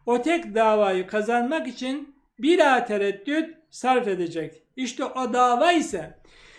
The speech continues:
yüz bin meşahir insaniyenin ve hassiz nev'i beşerin yıldızları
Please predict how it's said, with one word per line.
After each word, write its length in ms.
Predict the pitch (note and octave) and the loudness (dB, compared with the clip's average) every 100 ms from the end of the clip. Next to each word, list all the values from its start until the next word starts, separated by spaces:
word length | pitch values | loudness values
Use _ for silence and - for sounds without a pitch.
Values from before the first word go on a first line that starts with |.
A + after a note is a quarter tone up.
| - | -6
yüz 320 | F#3 D4+ C#4 | 0 0 2
bin 180 | F4+ F4 | 0 0
meşahir 480 | C#4 A3+ C#4 C4+ E4 | -2 -2 0 2 2
insaniyenin 920 | E4+ C#4 - A#3+ G#3+ G3+ G3 C4+ C#4+ | 0 -2 -2 0 0 0 -2 -2 0
ve 60 | A#3+ | 0
hassiz 840 | G3+ C4 - E4+ F#4 F4+ D#4 A3+ | 2 0 0 0 2 2 0 -2
nev'i 320 | A#3+ A#3 A3 | -4 -4 -2
beşerin 380 | A3 A3+ A3+ A3 | -2 -2 -4 0
yıldızları 960 | G#3+ G3+ F3 G#3 F#3 G3+ A3+ D#4 E4 | 0 0 0 0 0 0 0 -2 -4